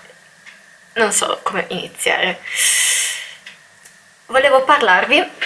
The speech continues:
allora innanzitutto, per sapere di cosa parlo dovete aver visto il video precedente, se non l'avete visto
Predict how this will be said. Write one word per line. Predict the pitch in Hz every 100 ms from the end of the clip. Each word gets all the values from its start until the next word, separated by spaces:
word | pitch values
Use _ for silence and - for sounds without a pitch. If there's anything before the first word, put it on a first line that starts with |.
| - -
allora | 214 196
innanzitutto, | 190 196 185 233 233 294 285 - - - - - - - - - - - - - -
per | - 208
sapere | 202 185 190
di | 190
cosa | 180 185 190
parlo | 190 165 170 175 180
dovete | 175 175 175
aver | 180 180
visto | 185 - - 185 -
il | 220 185
video | 220 220
precedente, | 220 220 240 240 240 185
se | 180
non | 185
l'avete | 185 180 196
visto | 185 180 - 226 -